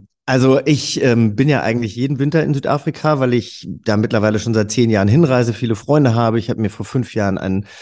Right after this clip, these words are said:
kleines, äh, Häuschen dort gekauft und normalerweise geht's mir dann immer irgendwann so, wenn dann wieder so ein bisschen der Arbeitsrhythmus in Deutschland anfängt, Anfang Januar, dass ich dann auch wieder zurück möchte und voller Tatendrang bin. Und da ich aber diesmal weiß, dass ich eben relativ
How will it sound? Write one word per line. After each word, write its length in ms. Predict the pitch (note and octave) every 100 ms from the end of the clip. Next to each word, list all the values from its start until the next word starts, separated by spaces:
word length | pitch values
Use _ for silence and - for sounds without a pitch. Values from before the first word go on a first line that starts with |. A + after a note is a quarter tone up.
| - - -
kleines, 520 | A2+ G#2+ G#2 G#2+ B2+
äh, 260 | G#2+ G2+
Häuschen 400 | G2 C#3 E3+ C#3+
dort 220 | B2 A#2+ -
gekauft 640 | - A#2 A2+ A2 - -
und 400 | - G2 G2+ - - - - - _ _ _ _ _ _ _ _ _ _ D3
normalerweise 680 | D#3+ D3+ D3+ F#3+ F3+ E3+ D#3+
geht's 200 | F3 E3+
mir 80 |
dann 120 | D#3 D#3
immer 160 | E3+
irgendwann 440 | E3+ F3 F3 D#3+ C#3+
so, 280 | D#3 F3
wenn 120 | D3 C#3
dann 140 | C3+
wieder 200 | C3 C3+
so 80 | B2+
ein 60 |
bisschen 960 | B2 C3 C#3+ C3+ B2+ B2+ B2+ B2 A2 A2+
der 180 | B2 A2
Arbeitsrhythmus 1000 | C#3 D#3 D#3 D#3+ - D3+ C#3+ E3+ D#3 -
in 120 | C#3+
Deutschland 420 | C3 C#3+ - C#3+
anfängt, 480 | A#2+ C#3 - C3+ A#2+
Anfang 340 | C#3 B2 C3+
Januar, 400 | B2 C3 D3+ C3
dass 160 | B2+ A#2+
ich 80 | A2+
dann 140 | A#2
auch 100 | A2
wieder 160 | A#2 A2
zurück 320 | A#2+ D#3+ E3+
möchte 280 | D3 C#3 C3+
und 120 | B2
voller 260 | - A#2+ A#2
Tatendrang 560 | B2 D3+ C3+ F#2+ G2+
bin. 240 | G2+ C3 C#3
Und 140 | A2+
da 100 | A2
ich 120 | A#2+
aber 120 | A#2
diesmal 380 | A2+ C#3 C#3+ A#2+
weiß, 320 | G#2 A2+ D#3
dass 160 | - A#2+
ich 160 | A#2+ A#2
eben 240 | A#2+ A#2+
relativ 720 | A2+ B2+ B2 - C3 A#2+ A2+